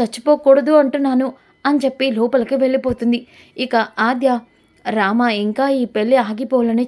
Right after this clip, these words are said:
చూస్తుంది, అందుకే అలా అనుంటుంది" అని చెప్పేసి అనుకుంటూ ఇంకా అక్కడి నుంచి వెళ్ళిపోతుంది. ఇక ఇంతలోకి ఆద్య తన మనసులో పద్దాక రశ్మి, రా-, శౌర్య అన్న మాటల్నే గుర్తు తెచ్చుకుంటుంది.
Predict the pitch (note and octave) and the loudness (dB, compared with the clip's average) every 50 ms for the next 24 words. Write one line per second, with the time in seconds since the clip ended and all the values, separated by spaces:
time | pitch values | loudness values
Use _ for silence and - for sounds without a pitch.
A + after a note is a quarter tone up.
0 | - B3+ A#3 - B3 A#3 A3+ A3+ A#3 - _ _ _ _ _ _ _ _ - G#3 | -4 -6 -6 -4 -2 -2 -2 -2 -4 -8 _ _ _ _ _ _ _ _ -6 -4
1 | G3 G3+ G#3+ A3 - C4+ C4 B3 A#3+ A#3+ A#3+ A3+ A#3 B3 A#3+ A3 A#3 A#3 B3 C4+ | -4 -4 -4 0 0 0 2 2 2 0 0 0 0 -2 -2 -2 -2 -4 -4 -4
2 | B3+ - - - _ _ _ - D4+ E4 D#4+ D4+ C4+ C4+ - C#4 C#4 C#4 D4 C4 | -6 -14 -20 -20 _ _ _ -6 -6 -4 -2 -2 -2 0 0 0 0 0 -2 -8
3 | A#3 - _ - A3+ G#3 A#3+ A3+ - - B3 A3 B3 A#3 - - - C4 D4+ D4+ | -10 -10 _ -6 -4 -4 -2 -2 0 0 0 0 0 -2 -2 -4 -4 -2 -2 2
4 | B3+ C#4+ C#4 C4+ C4 - A3+ G#3+ G3+ F#3+ G3+ G3 - C#4 C4+ B3+ A#3+ A#3+ B3+ A3 | 2 2 2 2 0 -2 -2 -2 -2 -4 -4 -4 -2 0 2 2 2 2 2 0
5 | B3+ A#3+ A3 A#3 A3+ A#3 A#3 - - _ _ _ _ _ - - D4 - D#4 D4+ | 0 0 0 0 -2 -2 -2 -4 -8 _ _ _ _ _ -10 -6 -2 2 2 2
6 | C4+ - - - G3+ G#3+ G#3+ B3+ C#4+ C4+ B3 A3 - B3 A#3+ - - _ _ _ | 2 0 -4 -8 -8 -2 0 2 2 2 2 0 -2 -4 -8 -8 -10 _ _ _
7 | _ _ - G#3 G#3+ G#3+ A#3+ A#3+ C4+ B3+ A#3+ A#3+ - _ _ _ - E4 D#4+ D4 | _ _ -2 0 2 2 2 2 2 0 0 -2 -6 _ _ _ -2 0 2 2
8 | C4+ B3 G3 G3+ A#3 A3+ C#4+ C4+ B3+ A#3 A#3+ - _ _ _ _ _ _ - C4 | 2 0 0 -2 -4 -4 -2 0 0 0 -2 -6 _ _ _ _ _ _ 0 0
9 | A#3 A3 A3 D4+ D4+ C#4+ C#4 C4 C4 B3 - - _ _ _ _ _ _ - A3 | 0 2 2 2 0 2 2 0 -2 -2 -2 -8 _ _ _ _ _ _ -16 -10
10 | A3 - A#3 G3+ G#3+ G3+ G#3 - - A#3 A#3 F#3+ F3 G3 G#3 G#3+ G#3+ A3 A3 C#4 | -6 -4 -2 2 2 0 0 0 -4 -4 -4 -2 0 0 2 2 2 2 2 2
11 | A#3+ C4+ D#4+ F4 E4+ D4+ C4+ B3+ B3 A3 G3+ G#3 G#3+ B3+ A#3+ A#3 A#3+ A#3+ G3+ G#3 | 4 4 4 2 0 0 0 0 0 0 0 0 0 -2 -2 -2 -2 0 -2 -2
12 | G3+ A#3+ A#3+ A#3+ A3 A#3 - - A3 A3 - A3 A3+ A3+ G#3+ A3 | -2 -2 -2 -4 -4 -6 -6 -8 -8 -4 -2 -2 -2 -2 -2 -6